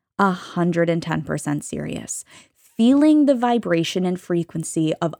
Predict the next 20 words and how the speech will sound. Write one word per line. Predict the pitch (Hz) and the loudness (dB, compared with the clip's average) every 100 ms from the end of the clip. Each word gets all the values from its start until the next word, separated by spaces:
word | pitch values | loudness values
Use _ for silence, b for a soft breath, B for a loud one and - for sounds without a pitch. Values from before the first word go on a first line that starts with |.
| - | -4
"I | 180 240 | -2 0
love | 277 285 | 0 -4
you, | 208 202 175 160 | -4 0 0 0
you | 175 175 196 | -4 0 0
love | 262 294 214 | 2 0 0
me," | 170 143 | 0 -2
sung | - - 220 269 | -4 -2 2 4
by | 277 311 | 4 2
Barney | 254 202 180 165 | 2 0 0 -2
live | 156 151 165 190 | -2 0 2 2
in | 269 | 0
concert, | 285 254 220 - 151 - B B B - | 0 0 -2 -2 -6 -6 B B B -2
made | 180 180 | 0 2
my | 170 170 247 | 0 0 0
little | 233 214 196 | 0 0 -2
three-year-old | - 165 160 165 175 196 220 254 - | -2 -2 0 0 0 0 -2 -2 -4
self | 208 190 165 - | -2 -2 -4 -4
burst | 165 147 202 190 226 - - | -2 0 4 4 4 0 -6
into | 233 226 240 | -2 0 0
tears | - 180 - 143 | -2 -4 -2 -6